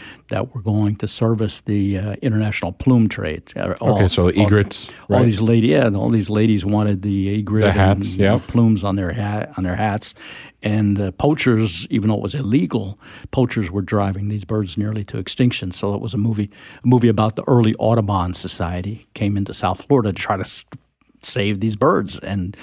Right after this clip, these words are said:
Speaker 1: Chris Plummer, twenty-six years old, played the young green, you know, Boston Audubon warden going up against Burl Ives, who was the, you know, the kind of swarthy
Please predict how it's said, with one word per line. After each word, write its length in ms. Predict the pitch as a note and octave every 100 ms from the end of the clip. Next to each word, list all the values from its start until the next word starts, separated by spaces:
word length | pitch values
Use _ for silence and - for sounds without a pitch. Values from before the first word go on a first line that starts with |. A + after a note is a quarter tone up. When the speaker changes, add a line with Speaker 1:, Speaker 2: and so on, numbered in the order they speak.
| - -
Speaker 1:
Chris 220 | C3 B2
Plummer, 380 | - C3+ A#2+ G#2+
twenty-six 580 | - A#2 A2 - A#2+ A2+
years 180 | A2+
old, 260 | C3 A#2+ A#2
played 420 | - B2+ B2 A#2
the 100 | G#2+ A#2
young 400 | A#2+ B2 A#2 A2 - -
green, 680 | - A#2+ B2+ B2+ B2 A2+ A2 - _
you 120 | -
know, 200 | A2 G#2+ G2+ _ -
Boston 400 | A2+ A2 - G#2+
Audubon 520 | G2+ G#2 A#2+ G2+ G2
warden 320 | G2+ G#2 G2 - - -
going 180 | - B2
up 140 | B2 B2+
against 300 | A#2 A2+ -
Burl 260 | A#2+ G#2+
Ives, 380 | A#2 A2+ G#2 -
who 80 | G#2+
was 140 | G2
the, 100 | G2 G2 - -
you 60 |
know, 160 | G2+ F#2+
the 160 | G2
kind 240 | F#2+ G2+ G2
of 60 |
swarthy 600 | - - G2+ F2+ F#2 F2+